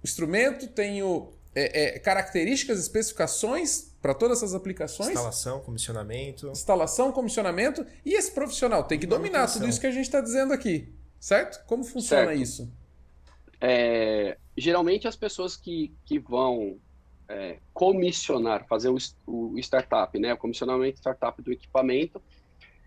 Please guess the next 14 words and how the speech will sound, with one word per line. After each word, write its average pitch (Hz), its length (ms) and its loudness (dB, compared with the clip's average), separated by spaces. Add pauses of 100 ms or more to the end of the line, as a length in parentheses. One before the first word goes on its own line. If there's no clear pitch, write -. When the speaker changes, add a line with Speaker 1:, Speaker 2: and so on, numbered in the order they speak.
Speaker 3:
essa - 280 -4
pessoa, 156 580 0
ela 139 200 -2
tem 147 200 -6
que - 100 -10
ser 147 160 -8
certificada 147 800 -4
pela 143 300 0
fábrica, 120 580 0
né, 123 100 -4
por - 160 -12
qualquer - 320 -8
fabricante, 139 760 -2
né? 135 280 0